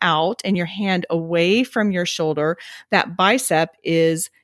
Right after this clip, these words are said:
elongating, and that is the eccentric motion. So that's a really great one to do it.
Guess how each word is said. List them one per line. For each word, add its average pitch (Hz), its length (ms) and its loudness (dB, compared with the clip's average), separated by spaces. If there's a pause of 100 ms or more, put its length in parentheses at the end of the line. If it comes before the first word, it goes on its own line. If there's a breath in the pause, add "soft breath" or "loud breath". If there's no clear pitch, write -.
(180)
elongating, 170 880 2
and 175 140 0
that 170 160 0
is 175 160 0
the 165 340 -6
eccentric 208 640 -2
motion. - 440 -8 (400 loud breath)
So 226 140 2
that's 269 220 2
a 254 60 4
really 233 260 4
great 185 300 0
one 202 160 2
to 170 100 -2
do 170 200 2
it. 175 160 2